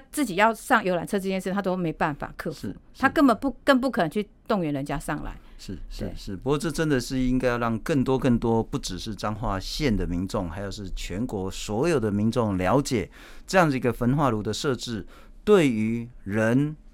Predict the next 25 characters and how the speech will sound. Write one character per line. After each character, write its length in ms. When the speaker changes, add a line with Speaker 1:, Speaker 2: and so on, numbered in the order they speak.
Speaker 2:
对 220
于 360
农 640
林 560
渔 380
牧 400
养 300
殖 400
会 100
有 80
多 220
大 120
的 80
冲 300
击。 320
而 220
且 260
啦， 140
吼， 180
我 160
跟 140
你 60
说 340
实 140
在， 180